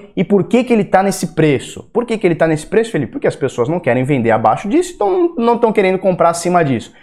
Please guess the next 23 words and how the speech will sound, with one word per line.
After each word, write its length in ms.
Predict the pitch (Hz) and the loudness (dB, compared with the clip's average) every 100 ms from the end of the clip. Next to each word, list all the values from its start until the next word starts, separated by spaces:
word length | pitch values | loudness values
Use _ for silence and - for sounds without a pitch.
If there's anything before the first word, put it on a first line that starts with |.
| _ | _
Por 80 | - | 0
isso 180 | 156 - | 0 0
que 60 | |
ele 140 | 160 170 | 0 2
tá, 260 | 131 98 | 2 2
né? 140 | 98 143 | 2 2
Basicamente 760 | 131 151 151 127 127 147 151 | 2 2 0 0 0 -2 0
é 60 | 165 | 0
isso. 340 | 107 - - - - - - - - | 0 -6 -16 -20 -20 -20 -20 -20 0
Mas 160 | 175 | 2
vamos 220 | 196 262 220 | 2 2 4
lá, 100 | 202 | 2
o 60 | |
que 100 | 208 | 0
que 80 | 214 | 0
tá 100 | 226 | 0
acontecendo 500 | 214 202 185 196 185 | 0 0 0 0 2
nesse 400 | 160 226 247 214 | 2 2 0 0
momento? 560 | 202 170 180 175 151 - | 2 4 2 2 -2 -2
A 120 | 113 | -2
gente 280 | 165 226 - | 0 -2 -2
tem 160 | 214 214 | 0 0
aqui 440 | 214 170 127 | 0 -2 -2